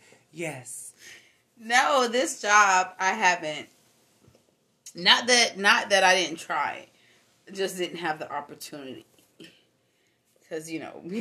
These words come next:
Speaker 2: <laughs> busy. <laughs> The fuck. Um, I don't, were we done?
Speaker 1: Yeah.
Speaker 2: Were we done with that topic?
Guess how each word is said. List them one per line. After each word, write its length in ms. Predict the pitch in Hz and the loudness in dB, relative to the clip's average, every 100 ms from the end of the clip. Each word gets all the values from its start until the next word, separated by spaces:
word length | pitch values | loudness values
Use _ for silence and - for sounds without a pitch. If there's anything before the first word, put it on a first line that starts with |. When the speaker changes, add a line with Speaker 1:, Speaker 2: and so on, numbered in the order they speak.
| 185 - _ | -4 -6 _
Speaker 2:
<laughs> 180 | 175 | -18
busy. 380 | 160 196 208 139 | -10 -10 -10 -18
<laughs> 40 | - | -8
The 680 | 196 262 262 269 226 208 - | -6 -2 -4 -2 -2 -2 -6
fuck. 440 | - - - - - _ _ _ _ _ _ _ _ _ _ | -14 -14 -12 -16 -16 _ _ _ _ _ _ _ _ _ _
Um, 640 | 190 202 208 202 196 208 214 _ _ _ _ _ _ _ _ _ _ - | -6 -4 -2 -4 -6 -10 -14 _ _ _ _ _ _ _ _ _ _ -14
I 80 | |
don't, 180 | 226 226 _ _ _ - | -12 -14 _ _ _ -12
were 200 | 190 202 | -8 -4
we 140 | 285 | -2
done? 180 | 233 254 | 0 0
Speaker 1:
Yeah. 300 | 220 147 - | 0 -2 -2
Speaker 2:
Were 160 | 202 233 | -4 0
we 140 | 330 | 2
done 300 | 226 214 220 | 4 2 2
with 100 | 220 | 0
that 200 | 202 196 | 0 0
topic? 560 | - 190 190 - 180 | 0 0 0 -8 -14